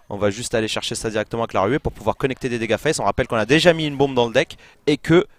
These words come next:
ça va aller très, très vite contre un voleur. Je peux pas le laisser s'exprimer, sinon il va me, sinon il va me rouler dessus, hein, tout simplement. Ah, il avait le deuxième. Ok, il a gardé le deuxième pour après. Il voulait juste que ça tue la créature.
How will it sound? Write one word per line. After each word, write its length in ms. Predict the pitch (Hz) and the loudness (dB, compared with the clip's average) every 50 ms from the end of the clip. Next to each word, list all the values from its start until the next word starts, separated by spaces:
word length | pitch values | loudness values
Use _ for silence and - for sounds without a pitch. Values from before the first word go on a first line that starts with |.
| _ | _
ça 180 | - - 104 101 | -6 -2 -2 2
va 120 | 104 123 | 4 4
aller 240 | 127 131 156 180 - _ _ - | 4 6 4 2 0 _ _ -8
très, 280 | - - - - 190 | -4 -2 0 0 0
très 180 | 196 - - 170 | 0 0 0 0
vite 160 | 151 170 - | 0 0 -4
contre 220 | - 147 131 - 139 | -4 -6 -4 -2 -2
un 60 | 127 | 2
voleur. 220 | 110 123 147 160 | 4 6 4 4
Je 100 | 139 131 | 4 2
peux 120 | 120 - 117 | -2 -2 0
pas 220 | - - 196 196 | 4 6 6 6
le 80 | 180 165 | 6 2
laisser 240 | 156 151 - - | 0 0 0 -2
s'exprimer, 520 | - - 151 - - - - 131 123 151 170 - - - - | -4 -6 -6 -8 -8 -4 -4 -2 0 -2 -2 -4 -8 -20 -18
sinon 240 | - - 117 131 170 | -14 -6 -2 2 2
il 80 | 151 | 4
va 100 | 117 131 | 4 4
me, 440 | 143 131 110 101 92 90 87 85 90 | 4 4 4 4 4 2 2 0 -2
sinon 180 | - - 127 147 | -2 -4 -4 -2
il 60 | 139 | 0
va 100 | 120 117 | 0 0
me 40 | 110 | 2
rouler 140 | 110 110 104 | 2 0 0
dessus, 140 | - - 82 | -2 -6 -8
hein, 80 | 78 | -10
tout 80 | - 101 | -10 -10
simplement. 320 | - 101 - 90 80 73 _ _ _ _ _ _ _ - | -12 -10 -10 -10 -10 -10 _ _ _ _ _ _ _ 4
Ah, 200 | 123 139 135 131 | 8 8 8 8
il 60 | 127 | 6
avait 120 | 123 123 143 | 4 2 0
le 60 | 127 | 0
deuxième. 380 | 113 113 107 92 - 92 82 98 | 2 0 0 0 -2 -6 -6 -6
Ok, 140 | 101 - | -8 -8
il 120 | - 92 85 | -8 -6 -6
a 40 | 90 | -4
gardé 220 | 90 92 98 104 | -4 -6 -6 -6
le 60 | 104 95 | -8 -10
deuxième 240 | 98 92 107 101 | -8 -8 -8 -6
pour 100 | - - | -4 -4
après. 300 | 85 82 - - 117 123 - - - - _ - | -4 -4 -2 -2 -2 -4 -4 -6 -20 -20 _ -12
Il 60 | 92 | -6
voulait 180 | 95 98 98 | -4 -2 -2
juste 200 | 95 92 123 - | -2 -4 -6 -8
que 80 | - 113 | -8 -8
ça 100 | - 101 | -8 -8
tue 120 | - - | -8 -6
la 80 | 104 101 | -6 -6
créature. 640 | - - - 101 95 87 - - - 117 127 123 | -6 -6 -6 -4 -4 -4 -4 -4 -2 0 0 0